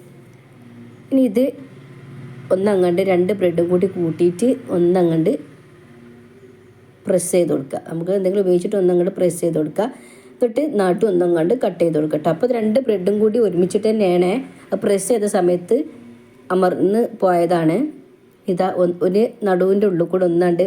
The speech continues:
വിരലിട്ട് ഇതാക്കി കൊടുത്താൽ നമ്മളെ രണ്ട് ബ്രെഡും കൂടിയുള്ള ജോയിൻ്റ് ഉണ്ടല്ലോ, അതിങ്ങോട്ട് തുറന്ന് പോരും. കണ്ടില്ലേ, ഇതേപോലെ ഒരു കവർ രൂപത്തിലായി കിട്ടും, ഒരു പേഴ്സിൽ കവർ രൂപത്തിലായി കിട്ടും. ഇനി നമ്മുടെ മസാല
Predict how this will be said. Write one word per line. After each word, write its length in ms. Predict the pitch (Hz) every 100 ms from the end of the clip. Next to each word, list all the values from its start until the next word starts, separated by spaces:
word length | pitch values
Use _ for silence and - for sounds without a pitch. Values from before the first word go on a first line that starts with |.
| - 160
വിരലിട്ട് 500 | 156 156 170 170 185
ഇതാക്കി 260 | - 165 170 165
കൊടുത്താൽ 400 | 151 151 160 160 302 - - -
നമ്മളെ 220 | - 165 175
രണ്ട് 200 | 170 165 180
ബ്രെഡും 280 | 170 160 165 170
കൂടിയുള്ള 300 | 175 175 180 170
ജോയിൻ്റ് 440 | 170 170 170 190 185
ഉണ്ടല്ലോ, 260 | 165 160 151
അതിങ്ങോട്ട് 360 | 160 185 170 170 - - - - - - -
തുറന്ന് 340 | 156 147 160 165
പോരും. 340 | 156 151 170 262 - - - _ _ _ - - - -
കണ്ടില്ലേ, 280 | 170 165 156
ഇതേപോലെ 320 | 160 285 180 165
ഒരു 120 | 196 247 - - - - - - - - - - -
കവർ 320 | 208 196 214 226 196
രൂപത്തിലായി 480 | 160 156 156 160 156
കിട്ടും, 160 | 156 165
ഒരു 100 | 170 175
പേഴ്സിൽ 560 | 175 175 175 202 190 185 196
കവർ 240 | 185 190 196
രൂപത്തിലായി 480 | 175 160 165 170 151 151
കിട്ടും. 300 | 156 - 226 269 - - -
ഇനി 100 | 262
നമ്മുടെ 240 | 214 202 202 185
മസാല 520 | 170 185 180 180